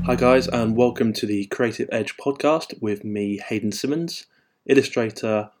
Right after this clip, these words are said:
blogger, and artist over at w w w dot hayden simmons dot com. Within this podcast episode, I'm going to help you discover my recommendations of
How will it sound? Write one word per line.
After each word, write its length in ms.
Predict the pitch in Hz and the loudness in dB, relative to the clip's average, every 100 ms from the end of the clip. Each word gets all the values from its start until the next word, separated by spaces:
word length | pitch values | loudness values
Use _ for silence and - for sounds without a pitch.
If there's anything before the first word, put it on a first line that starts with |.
| _ | _
blogger, 440 | 110 107 107 101 - _ _ - | -2 0 2 0 -4 _ _ -6
and 160 | 107 - | -6 0
artist 560 | 123 120 131 113 - - _ _ - | 0 2 0 0 -6 -14 _ _ -4
over 280 | 110 101 101 | -2 0 -2
at 260 | - - - | -4 -8 -4
w 260 | 143 120 | 0 0
w 240 | 104 101 101 | 0 -2 -2
w 300 | 107 104 101 | -2 -2 -2
dot 360 | 101 - - _ _ - | -2 -4 -10 _ _ 0
hayden 260 | 143 113 | 2 2
simmons 520 | 107 - 101 95 92 - _ _ _ | 0 -4 -8 -8 -12 -16 _ _ _
dot 280 | - 104 - | 0 0 0
com. 320 | - 98 90 - _ _ _ _ _ | -6 -4 -6 -12 _ _ _ _ _
Within 340 | 104 104 151 143 | -4 0 0 0
this 160 | 123 | -2
podcast 640 | - 113 101 - 95 - | -2 -8 -8 -6 -6 -6
episode, 460 | 104 98 - 101 98 _ _ - | -10 -8 -10 -16 -18 _ _ -4
I'm 180 | 120 | -4
going 280 | 123 117 107 | -2 -2 -2
to 120 | 101 | -4
help 320 | 104 107 101 - | -8 -6 -6 -6
you 120 | 98 | -10
discover 540 | 98 - 98 95 92 _ _ | -8 -6 -6 -4 -8 _ _
my 240 | 110 127 139 | -6 0 0
recommendations 1000 | 131 123 110 107 101 - 90 87 - - _ _ _ | 0 -2 -4 -2 -4 -6 -10 -12 -14 -20 _ _ _
of 260 | 104 92 90 | -10 -8 -8